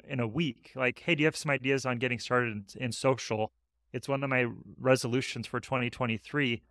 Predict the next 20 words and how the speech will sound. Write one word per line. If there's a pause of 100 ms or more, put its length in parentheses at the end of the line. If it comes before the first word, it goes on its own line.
(240)
Of
course
I
post,
and
here's
five
things
you
can
do
to
get
started
on
social
media
in,
in
LinkedIn.